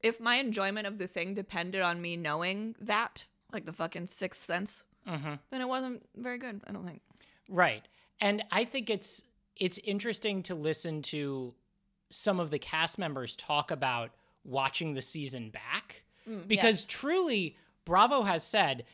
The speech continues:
Speaker 2: they did not go back and recut most of the season. They did not know at the time they were filming that anything was happening between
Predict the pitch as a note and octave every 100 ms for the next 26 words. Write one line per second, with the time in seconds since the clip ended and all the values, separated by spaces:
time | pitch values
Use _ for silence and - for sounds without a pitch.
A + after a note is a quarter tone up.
0 | _ D#3+ E3+ F#3+ G#3 A#3+ A#3 A3 E3+ E3
1 | F3+ D#3 D#3+ E3 E3+ E3+ D#3 C3+ C3+ -
2 | C3 A#2+ - C#3+ A#2 A2 G#2+ C3 - -
3 | - _ - F3 F3+ D#3 - _ E3+ A3+
4 | A#3 A#3 G#3+ D#3+ E3 G3 C3 A#2 C3 F#3+
5 | - _ - D#3 E3 - D#3+ E3 D#3 C#3+
6 | C3+ - F3 E3 C#3+ C3+ A#2+ B2+ C3 B2
7 | C#3+ B2+ A#2+ A#2+ - B2+ B2+ B2+ A#2 A#2
8 | A#2 - B2+ A#2 A2+ A2+